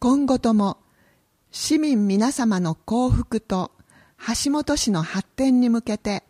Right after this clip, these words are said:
真摯に議論を重ねることはもちろん、その活動や情報を広くお知らせするように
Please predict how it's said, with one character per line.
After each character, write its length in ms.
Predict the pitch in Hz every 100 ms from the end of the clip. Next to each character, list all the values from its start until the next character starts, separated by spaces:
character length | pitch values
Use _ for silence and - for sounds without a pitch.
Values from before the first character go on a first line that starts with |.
| _ _ - - -
真 280 | - 330
摯 220 | 349 - 202
に 240 | 165 -
議 140 | 147 220
論 260 | 233 208
を 100 | 165
重 280 | - 156 202
ね 140 | 226 233
る 100 | 220
こ 120 | 190
と 120 | 160
は 100 | 151
も 160 | 143 147
ち 140 | 190
ろ 140 | 185
ん、 100 | 170 - _ _ _ _ - - -
そ 240 | - 233
の 140 | 240
活 360 | 233 214 - 233
動 240 | 247 247
や 180 | 240 233
情 300 | 208 226 262
報 380 | 247 247 220 214
を 100 | - - _
広 320 | - 294 294
く 100 | -
お 80 | 185
知 140 | 185 220
ら 100 | 240
せ 160 | 247
す 180 | 226 226
る 140 | 226
よ 140 | 226 202
う 40 |
に 200 | 156 147